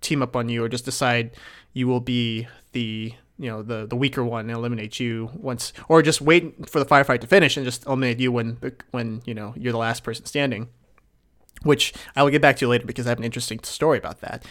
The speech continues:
But I keep encountering single people, and I end up winning these one-on-one encounters. Like, e-, even though I haven't played Fortnite in a very long time, I will say that I think I'm a pretty decent shot when it comes to shooting games. Like, my hand-eye coordination, I think, is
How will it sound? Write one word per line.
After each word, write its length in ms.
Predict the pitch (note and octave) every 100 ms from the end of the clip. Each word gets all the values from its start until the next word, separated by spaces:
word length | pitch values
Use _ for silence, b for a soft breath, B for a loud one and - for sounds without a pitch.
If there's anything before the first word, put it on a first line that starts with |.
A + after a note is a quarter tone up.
| B B B -
But 400 | D3+ C#3 C#3+ -
I 100 | D3
keep 220 | D3+ B3+ A3+
encountering 460 | E3+ F3+ F3 D#3+
single 300 | D#3 E3+ E3
people, 600 | D#3+ D#3 C3+ D3 C#3 C#3 C#3+
and 160 | C#3
I 20 |
end 120 | E3+ G3
up 80 |
winning 340 | D3 D#3 E3+ D#3
these 200 | C3 B2
one-on-one 460 | C#3 D3 C3 C3
encounters. 560 | A#2+ A2+ A#2+ A2+ G#2+ A2
Like, 220 | B2 A#2 _ _ _ _
e-, 120 | - -
even 200 | G#3 A#3+
though 120 | A#3
I 60 | F#3
haven't 200 | F3 F3
played 160 | D#3+
Fortnite 640 | - D3+ D3 D3+ C#3+ D3 - _ _
in 500 | C#3 C3+ C3 B2+ B2+ - b b b
a 40 | B2+
very 200 | C3+ C3+
long 220 | B2+ B2
time, 400 | A#2+ B2+ C3 C3+ -
I 120 | C#3
will 180 | D#3 F#3
say 200 | - E3
that 120 | D3
I 100 | B2+
think 240 | C3+ E3 E3
I'm 120 | C#3+
a 40 |
pretty 360 | A#2+ - D#3+ C#3+
decent 380 | C3+ C3 B2+ A#2+
shot 380 | - A#2 C3+
when 120 | C3 B2
it 60 |
comes 320 | A#2+ B2 A#2+
to 260 | - A#2 A2
shooting 360 | - - B2 C3+
games. 400 | C#3+ D3 D3+ -
Like, 240 | B2 A#2
my 200 | C3+ B2 B2 _ _
hand-eye 300 | - D#3 C#3+
coordination, 420 | B2+ C3 B2+ A#2+ A#2
I 40 |
think, 180 | C#3 B2
is 220 | A2+ -